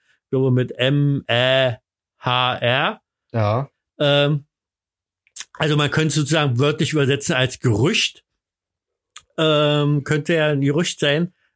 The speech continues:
Speaker 1: aber ich esse die irische Butter, weil die angeblich, äh, wirklich von, von, äh, Kühen auf der Weide, also gute Haltung, äh, gemacht worden ist. Und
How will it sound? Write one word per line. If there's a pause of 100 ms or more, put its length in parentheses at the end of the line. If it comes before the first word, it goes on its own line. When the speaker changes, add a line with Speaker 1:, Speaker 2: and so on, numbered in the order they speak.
(100)
Speaker 1:
aber
ich
esse
die
irische
Butter,
weil
die
angeblich,
äh,
wirklich
von, (460)
von,
äh, (220)
Kühen
auf
der
Weide,
also
gute
Haltung,
äh, (180)
gemacht
worden
ist. (640)
Und